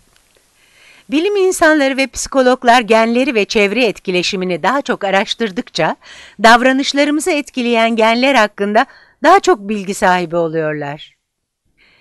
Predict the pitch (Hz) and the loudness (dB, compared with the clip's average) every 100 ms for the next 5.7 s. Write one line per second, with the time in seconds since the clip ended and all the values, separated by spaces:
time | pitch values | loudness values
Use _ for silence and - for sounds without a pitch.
0 | _ _ 381 220 226 359 - 240 247 277 | _ _ -2 2 4 2 -2 -4 -2 -2
1 | 269 285 277 285 220 208 208 190 190 - | -4 -2 0 0 0 -2 -2 -6 -10 -2
2 | 180 160 165 165 226 - 294 302 320 277 | -2 -2 -6 -6 -8 -2 0 2 2 2
3 | 233 233 214 226 202 196 156 180 196 160 | 0 0 0 0 -2 -4 -4 -6 -4 -4
4 | 160 151 165 202 180 170 170 170 - 196 | -6 -8 -8 -6 -2 -2 -2 -8 -6 -2
5 | 190 143 139 - 190 214 262 | -2 -2 -8 -12 -10 -10 -12